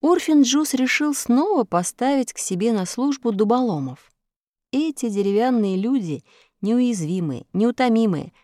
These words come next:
могли оказать ему громадные услуги. Но все дело испортила Каггикар. Сразу после падения города она созвала дуболомов на лесную поляну и устроила митинг.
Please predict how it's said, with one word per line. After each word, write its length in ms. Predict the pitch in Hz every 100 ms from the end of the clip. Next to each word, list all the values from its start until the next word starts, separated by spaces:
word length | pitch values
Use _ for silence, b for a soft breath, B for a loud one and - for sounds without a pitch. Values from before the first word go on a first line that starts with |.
| _ _
могли 460 | 127 143 147 170
оказать 500 | 190 180 165 180 190
ему 320 | 190 196 202 -
громадные 760 | 143 151 139 143 185 302 269 160
услуги. 520 | 143 - 160 135 - - _ _ _ _ _ _ -
Но 200 | 139 226
все 320 | - - 320
дело 420 | 285 269 269 269 -
испортила 680 | 160 - 196 - - 185 175
Каггикар. 680 | - 147 143 131 - - - _ _ _ _ _ _ _
Сразу 420 | - 214 226 175
после 380 | - 190 - 151
падения 540 | 151 160 202 180 151
города 380 | 196 254 165 139 _ _ _ _
она 280 | 175 214 262
созвала 520 | - 180 175 208 240
дуболомов 640 | 180 160 202 277 208 -
на 60 | 165
лесную 400 | 202 - 240 208
поляну 400 | 180 269 302 240 b b b
и 100 | -
устроила 500 | 269 - 269 262 185
митинг. 480 | 175 208 - 131 -